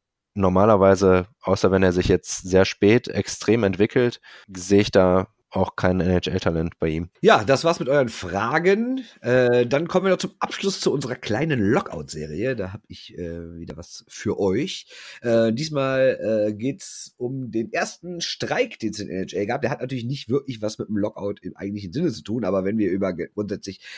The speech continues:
Speaker 2: Tarifstreitigkeiten und Arbeitskämpfe mal so als, ähm, Oberwort, nee, ähm, Oberbegriff wollte ich eigentlich sagen, äh, reden, dann müssen wir natürlich über die Hamilton Tigers reden. Äh, wir reden über die Saison neunzehnhundertvierundzwanzig fünfundzwanzig. Die Tigers waren keine große Nummer vorher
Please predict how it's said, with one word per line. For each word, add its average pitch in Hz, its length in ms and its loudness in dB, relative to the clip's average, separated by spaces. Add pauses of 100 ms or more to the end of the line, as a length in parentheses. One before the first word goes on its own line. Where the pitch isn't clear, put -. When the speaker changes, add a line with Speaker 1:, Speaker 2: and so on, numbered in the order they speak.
Speaker 2:
Tarifstreitigkeiten 95 920 -4
und - 120 -18
Arbeitskämpfe 104 920 -8
mal 90 180 -4
so 87 140 -6
als, - 400 -12
ähm, 76 300 -14
Oberwort, 87 600 -4 (460)
nee, 90 180 -4 (300)
ähm, 82 320 -6
Oberbegriff 98 440 -6
wollte 71 200 -10
ich - 80 -6
eigentlich 113 160 -6
sagen, 104 320 -4
äh, 85 180 -4
reden, 92 320 -2
dann 107 320 -2
müssen 180 240 0
wir 151 80 2
natürlich 113 300 0
über 101 80 -4
die 90 100 -2
Hamilton 107 240 0
Tigers 107 420 -4
reden. 90 320 -6 (360)
Äh, 87 420 -2
wir 90 140 -4
reden 113 180 -2
über 98 140 -2
die 95 80 -4
Saison 98 400 -4
neunzehnhundertvierundzwanzig 185 960 -6 (240)
fünfundzwanzig. 170 800 -8
Die 208 220 -10
Tigers 117 500 -6
waren 113 300 -8
keine 127 260 -8
große 127 260 -6
Nummer 151 320 -4
vorher 185 400 -6